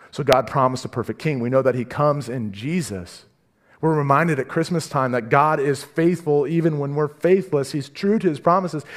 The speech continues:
He's working something really big. But it's not just that he brings a king. It's not just that he brings a king, and a perfect king at that. Look what he promises to do here. He not just,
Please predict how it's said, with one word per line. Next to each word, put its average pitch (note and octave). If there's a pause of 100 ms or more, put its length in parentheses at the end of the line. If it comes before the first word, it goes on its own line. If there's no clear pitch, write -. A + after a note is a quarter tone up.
(120)
He's D#3+
working F#3+
something D#3+ (200)
really E3
big. D3 (240)
But F3
it's F3+
not E3+
just A#3
that -
he F#3
brings E3+
a D#3+
king. F#2+ (1080)
It's D#3+
not D#3+
just D#3
that C#3
he C3+
brings B2
a A#2
king, A2+ (280)
and D3
a C3+
perfect D#3
king C3
at A#2
that. B2 (1200)
Look F#3+
what F#4+
he F#3+ (200)
promises D#3
to -
do A2
here. D#2+ (1120)
He C3+
not F3+
just, D3+